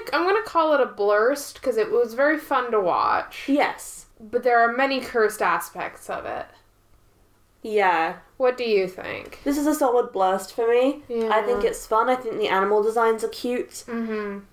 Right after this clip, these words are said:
Speaker 2: I weirdly like the, the, the country song element to it.
Speaker 1: Yeah, it kinda works.
Speaker 2: It does. I think it's quite creative.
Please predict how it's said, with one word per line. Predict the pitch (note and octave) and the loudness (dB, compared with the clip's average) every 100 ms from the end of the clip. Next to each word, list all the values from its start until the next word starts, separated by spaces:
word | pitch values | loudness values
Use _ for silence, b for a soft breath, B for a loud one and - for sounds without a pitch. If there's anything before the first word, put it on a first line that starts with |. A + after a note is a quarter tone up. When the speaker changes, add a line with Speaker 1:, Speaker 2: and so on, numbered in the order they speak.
| - | -2
Speaker 2:
I | G3+ G#3 G3+ G3+ G3+ G#3 G#3 G#3 - - _ _ _ | 2 4 4 6 6 6 6 4 2 -4 _ _ _
weirdly | A3+ G#3 B3 B3 B3 | -4 2 2 2 2
like | A3+ G#3+ - | 4 2 2
the, | G3+ G#3 G3+ F#3+ - | 0 2 4 2 0
the, | F#3+ F#3+ F#3+ - | -2 2 2 0
the | G3+ | -2
country | G3+ G3+ G3+ A3 A3 | 0 -2 0 0 2
song | A3 G#3 G#3 A3 A3 _ _ _ _ b b b b | 2 2 2 0 -6 _ _ _ _ b b b b
element | G#3+ A3 B3 B3 - | 2 4 2 -2 -12
to | - C4 | 0 4
it. | D4+ D#4+ | 4 4
Speaker 1:
Yeah, | G#4+ A4+ G#4 | 6 6 4
it | - | 2
kinda | D#4+ F#4 G4 | -2 2 2
works. | D4 F4+ F4+ A3 G#3 - | 4 4 4 2 0 0
Speaker 2:
It | B3+ B3+ | 0 2
does. | C4+ B3+ A3 G#3 - B B B | 2 4 2 0 -8 B B B
I | A#3+ | -2
think | D4 | 0
it's | C#4 | -4
quite | - C4 - | -2 -2 0
creative. | A#3 A3+ A3+ D4 - | 2 2 2 0 -2